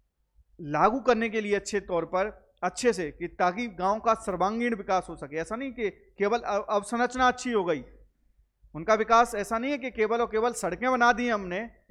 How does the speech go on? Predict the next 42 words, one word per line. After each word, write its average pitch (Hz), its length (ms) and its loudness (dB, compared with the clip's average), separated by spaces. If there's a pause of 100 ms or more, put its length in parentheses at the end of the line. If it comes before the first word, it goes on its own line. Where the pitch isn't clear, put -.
(140)
हमारा 208 380 4
उद्देश्य 214 400 2
ये 202 80 0
भी 190 120 -6
है 208 60 0
कि 226 120 -6
वो 226 100 -2
कृषि 190 440 -6
को 254 160 0
भी 233 120 -6
किस 214 180 -6
प्रकार 196 280 -2
से 190 140 -10
कर 180 140 -6
रहे 175 80 -6
हैं, 180 80 -4
उनके 180 220 -8
इस 175 180 -10
गांव 170 180 -2
का 175 120 -4
सामाजिक 165 440 -4
ढांचा 175 340 -4
कैसा 156 360 -6
है, 156 100 -4 (400)
वो 165 80 -10
सुधर 160 280 0
रहा 175 120 4
है 170 80 2
कि 170 120 -6
नहीं 165 120 -8
सुधर 147 260 -6
रहा 151 120 -2
है, 156 80 -4
उनकी 170 220 -8
सोच 175 300 -4
बदल 160 360 -2
रही 175 160 -4
है 170 80 -2
नहीं 160 120 -8
बदल 151 260 -4
रही 143 140 -6
है, 151 120 -4